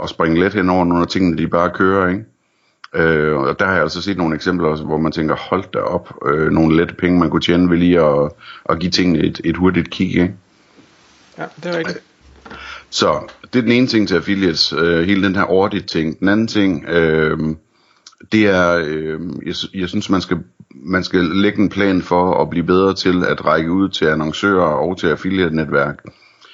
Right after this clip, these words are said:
Speaker 1: for at få tættere samarbejde og bedre aftaler og mere professionel sparring og sådan noget. Øh, det,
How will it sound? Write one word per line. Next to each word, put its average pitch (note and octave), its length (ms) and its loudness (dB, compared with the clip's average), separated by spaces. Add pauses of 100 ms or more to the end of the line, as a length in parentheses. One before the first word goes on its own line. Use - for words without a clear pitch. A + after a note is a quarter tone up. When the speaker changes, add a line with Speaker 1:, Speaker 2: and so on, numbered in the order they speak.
(240)
Speaker 1:
for F#2 100 2
at E2+ 60 -2
få - 100 -6
tættere G2 440 0
samarbejde D2+ 720 0
og C2+ 140 -4
bedre F#2+ 260 4
aftaler D#2 640 0 (320)
og D#2 280 0
mere F#2 320 2 (260)
professionel F2 540 -2
sparring E2+ 520 0
og C#2 60 -6
sådan D2+ 200 -4
noget. D#2 180 0 (760)
Øh, D#2 500 2 (760)
det, F#2+ 480 2